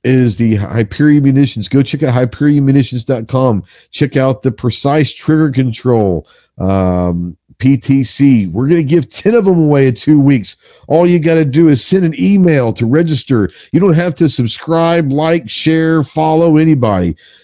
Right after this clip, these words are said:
Send an email to malia at poweronmarketing dot com with your name in it, and the subject is Ghost Tactical. That's it. That's all you gotta do. That's all you gotta do. Um,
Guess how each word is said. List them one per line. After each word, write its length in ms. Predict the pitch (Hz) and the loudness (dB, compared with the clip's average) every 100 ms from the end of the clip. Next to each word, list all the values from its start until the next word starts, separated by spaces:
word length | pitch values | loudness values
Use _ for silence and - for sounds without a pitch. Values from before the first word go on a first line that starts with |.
| - | -10
Send 360 | - 202 226 | -2 0 0
an 100 | 196 - | -2 0
email 640 | 214 233 180 113 71 60 _ _ _ _ _ _ _ _ | 2 4 4 0 -4 -10 _ _ _ _ _ _ _ _
to 260 | - 143 139 | -2 2 2
malia 720 | 127 123 120 151 226 220 202 | 2 2 2 2 2 2 0
at 220 | 175 - - | -4 -6 -4
poweronmarketing 1080 | 160 165 165 156 151 139 135 143 143 143 120 | -2 0 0 0 0 0 0 0 0 0 0
dot 240 | 131 120 | -4 -4
com 260 | 139 135 123 | -4 0 0
with 180 | 95 | 0
your 200 | 120 156 | 0 2
name 340 | 143 151 156 151 | 2 2 2 2
in 100 | 151 | 0
it, 200 | 156 - _ - | -2 -6 _ -4
and 100 | 113 | -2
the 60 | |
subject 540 | 101 - 151 147 147 120 | -2 0 0 0 -2 -2
is 160 | 95 | -4
Ghost 480 | 76 - 139 156 - | -6 -2 2 2 0
Tactical. 500 | 143 120 107 - 80 | -4 -4 -6 -8 -8
That's 260 | 156 190 269 | -4 -4 -2
it. 180 | 214 123 | -6 -4
That's 180 | 120 | -4
all 140 | 156 156 | 0 0
you 60 | |
gotta 200 | 151 147 | 2 0
do. 320 | 127 110 76 - _ _ _ _ - | 0 -2 -2 -10 _ _ _ _ -6
That's 600 | 151 180 180 180 175 175 | -2 0 0 2 0 0
all 180 | 165 170 | 0 2
you 140 | 170 | 2
gotta 280 | 156 156 151 | 2 2 0
do. 360 | 120 98 71 - _ _ _ - | 0 -2 -4 -10 _ _ _ -4
Um, 720 | 113 113 110 98 90 87 78 | 0 2 2 2 -2 -6 -8